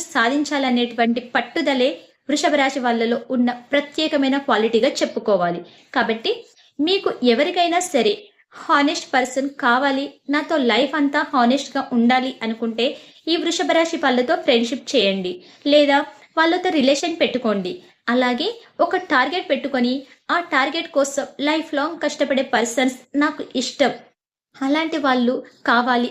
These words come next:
అనుకున్నప్పుడు ఈ వృషభ రాశి వాళ్ళతో రిలేషన్‌లో ఉండండి, లేదా వాళ్ళతో ఫ్రెండ్‌షిప్ చేయండి. ఆ తర్వాత మిథున రాశి.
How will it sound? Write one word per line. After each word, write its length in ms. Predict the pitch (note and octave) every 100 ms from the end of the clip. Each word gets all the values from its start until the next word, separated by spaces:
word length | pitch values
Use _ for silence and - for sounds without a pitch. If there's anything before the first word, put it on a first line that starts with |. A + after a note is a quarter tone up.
| -
అనుకున్నప్పుడు 600 | A#3 C4 C#4 B3 A3+ A3 C4+ - - _
ఈ 80 | E4+
వృషభ 360 | D4 C#4+ D#4+
రాశి 260 | E4 D#4+ E4
వాళ్ళతో 400 | C4+ B3 A#3+ B3+ -
రిలేషన్‌లో 540 | C4+ C#4+ C#4+ C#4+ B3 C#4
ఉండండి, 440 | D4 B3 G#3 F#3 F#3 - - _
లేదా 360 | B3+ B3+ B3 D#4 A4 - - A#3
వాళ్ళతో 420 | D4 D#4 D#4+ F4
ఫ్రెండ్‌షిప్ 500 | F#4+ C4+ C#4 - F#4
చేయండి. 480 | - C4+ A#3 G#3 F#3+ - - _ _
ఆ 100 | D#4+
తర్వాత 420 | F4 E4 D4 D4+ G#4
మిథున 320 | D#4 C#4 B3+
రాశి. 320 | A#3 G3 -